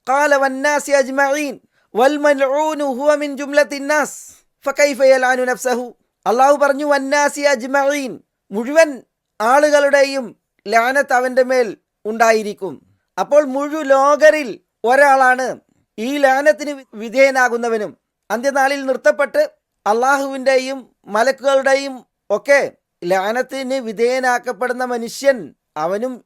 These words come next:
ഈ മുഴു ലോകരിൽ ഒരാളാണ്. അപ്പൊ എങ്ങനെയാണ് അവൻ സ്വന്തത്തെ ലഅനത്ത് ചെയ്യുക? അന്ത്യനാളിൽ അങ്ങനെ ലഅനത്ത് നടക്കും. അവിശ്വാസികളും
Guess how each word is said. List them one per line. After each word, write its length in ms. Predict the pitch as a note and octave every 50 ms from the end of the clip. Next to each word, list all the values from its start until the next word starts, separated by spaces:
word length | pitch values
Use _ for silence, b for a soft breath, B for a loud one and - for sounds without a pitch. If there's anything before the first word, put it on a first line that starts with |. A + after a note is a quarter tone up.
| _ _ _ -
ഈ 160 | F3+ G3+ A#3
മുഴു 520 | A#3+ A3 G#3+ A3+ A#3 C#4 D4+ C#4 A3+ - _ -
ലോകരിൽ 580 | F#3+ G#3 A3 A#3 B3 B3+ A#3+ C4+ C4+ C#4+ C4+ G#3 C3 - _ _ _ _ _ _ -
ഒരാളാണ്. 500 | G#3 A#3+ C4 C4 B3+ B3 A#3 A3 G3 - - _ _ _ -
അപ്പൊ 160 | F3+ F#3 A#3
എങ്ങനെയാണ് 600 | A3+ A#3 A3 A#3+ C4 C4+ C4+ C4 B3 A#3 A#3 A#3
അവൻ 280 | A#3 G#3+ A3 A3+ A3+ A3+ G#3 - _ _ _ _ _
സ്വന്തത്തെ 560 | - - G#3 G#3 G#3+ G#3+ A#3 A3 - A#3 A3 G#3+ G3 - - _ _ _ _ _ -
ലഅനത്ത് 440 | F#3 G3+ F#3+ G#3 A3 A3+ A3+ A3+
ചെയ്യുക? 380 | G#3+ E3+ G#3+ G#3 G#3+ G#3+ G#3+ F#3+ G3+ F#3 G#3 _ _ _ _ _ _ _
അന്ത്യനാളിൽ 640 | F3+ G3+ G#3+ A3 A#3 C4+ B3+ B3 A#3+ A#3 A#3 A3 G3 D3+ - _ _ _ _ _ -
അങ്ങനെ 380 | F#3 F#3+ G#3 A3+ A#3+ A#3+ A#3+ A3+
ലഅനത്ത് 580 | G#3+ G#3 G3 F#3+ G#3+ A3 A#3 A#3 - A#3+ G#3
നടക്കും. 400 | G#3+ G3 F#3 F#3+ F#3 - G3 F3 - - _ _ _ _ _ _
അവിശ്വാസികളും 1080 | F#3 G3 G#3 B3 - - A#3+ A3+ A3 G#3+ G3+ - A3+ A3 G#3+ A3 A3+ A#3 B3 A3+ -